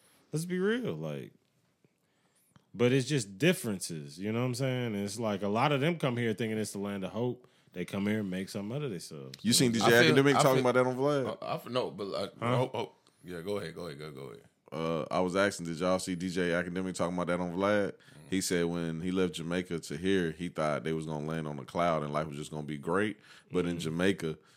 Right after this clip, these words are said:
Speaker 2: he, um, they basically lived on a farm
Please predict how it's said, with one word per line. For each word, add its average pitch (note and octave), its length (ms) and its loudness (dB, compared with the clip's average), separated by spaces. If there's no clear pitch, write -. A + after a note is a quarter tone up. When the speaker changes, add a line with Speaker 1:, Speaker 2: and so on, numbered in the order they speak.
Speaker 2:
he, F2 240 -4
um, D#2 680 -6
they D2+ 180 -2
basically F2+ 480 0
lived F2 180 0
on D#2 140 -4
a D2+ 40 -4
farm A2 500 0